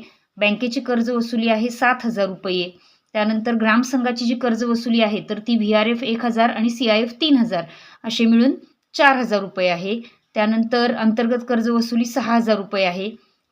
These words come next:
फिरता निधी काही नाहीये. बँकेकडून प्राप्त कुठलाही निधी नाहीये.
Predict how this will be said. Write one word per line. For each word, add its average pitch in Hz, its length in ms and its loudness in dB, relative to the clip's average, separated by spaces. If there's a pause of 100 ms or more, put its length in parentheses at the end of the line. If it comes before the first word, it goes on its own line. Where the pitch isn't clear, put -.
फिरता 240 280 2
निधी 233 240 2
काही 233 240 2
नाहीये. 208 440 2 (280)
बँकेकडून 233 760 -2
प्राप्त 233 400 0
कुठलाही 226 340 0
निधी 233 260 4
नाहीये. 208 440 2